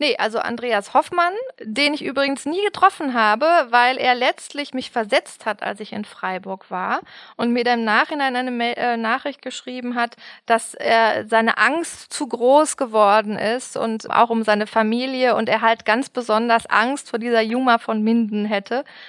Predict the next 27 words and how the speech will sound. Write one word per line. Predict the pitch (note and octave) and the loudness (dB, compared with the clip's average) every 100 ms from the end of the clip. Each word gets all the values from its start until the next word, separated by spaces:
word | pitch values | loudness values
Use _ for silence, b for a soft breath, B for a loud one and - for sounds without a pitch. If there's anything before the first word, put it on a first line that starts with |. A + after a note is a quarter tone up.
| B | B
was, | A3+ A3+ - | 2 2 2
wenn | A3+ A3 | 2 2
man | A3+ | 0
diese | A3+ A#3 | -2 -8
Frau | - G#3 | 0 2
mal | A#3 A3+ | 4 2
getroffen | A3 - B3 - B3 | 0 0 -2 0 -4
hat, | A3 | -2
also | - A3 G#3+ | -2 -4 -6
die | A3 | -8
geht | A#3 A#3 | -10 -4
mir | A3+ | -2
bis | A3 - | -4 -4
zur | A3+ | -6
Schulter | - A#3 B3+ G#3+ | -2 -2 0 0
und | G#3+ | -2
ich | - - | -6 -6
bin | A3 | -4
nicht | G#3+ - | -4 -6
besonders | G#3 G3+ F#3+ G3+ | -4 -2 -2 -4
groß, | - G3+ G3+ A#3+ - | -6 -4 -2 -4 -2
also | A3 G#3 G#3+ A3 B B B B | -2 0 -2 -4 B B B B
auch | - - - - | -2 0 -4 -2
<laughs> | |
irgendwie | F#4+ - D4 D#4 D#4+ B B | 4 4 4 0 0 B B
zeigt, | - D#4+ D#4+ D#4+ | 2 2 2 -2
wie, | C4+ | -6